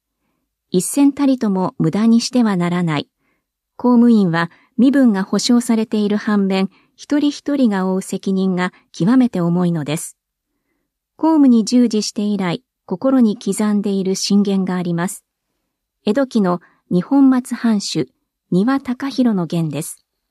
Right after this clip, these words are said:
汝の法、汝の禄は民の功、民の私なり。家民は虐げやすきも、上天は欺きがたし。汝の給与は民の血税である。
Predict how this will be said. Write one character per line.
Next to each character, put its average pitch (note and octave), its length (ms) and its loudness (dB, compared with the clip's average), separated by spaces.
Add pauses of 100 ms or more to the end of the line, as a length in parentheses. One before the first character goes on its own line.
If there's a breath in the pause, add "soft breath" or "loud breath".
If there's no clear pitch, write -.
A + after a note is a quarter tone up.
(720)
汝 A3+ 360 2
の G#3+ 160 2
法、 F#3+ 400 -6 (240)
汝 A#3+ 400 2
の A#3 140 2
禄 A3 260 -2
は F#3 200 -2 (380 soft breath)
民 C#4 160 6
の G3 240 0
功、 F3 320 -6 (320)
民 B3+ 180 6
の D#3 140 -2
私 B3+ 320 0
な F3+ 160 -2
り。 C#3 160 -8 (760)
家 C4+ 140 0
民 A3 280 4
は F#3 180 -2 (220)
虐 B3 460 0
げ A#3 140 -2
や A3+ 140 -2
す - 160 -10
き F#3+ 140 -2
も、 E3+ 200 -2 (200)
上 G#3 260 0
天 G3+ 320 -4
は F#3 240 -6 (140)
欺 A#3 380 2
き G#3 160 -6
が F#3 120 -6
た D#3 140 -12
し。 - 240 -6 (1200)
汝 C4 320 2
の C4+ 140 4
給 C4 220 2
与 G#3+ 160 2
は F3 200 -2 (360)
民 C4+ 160 6
の G3 140 0
血 B3 340 -2
税 A#3+ 220 2
で G#3+ 180 -2
あ F3+ 120 -2
る。 - 180 -6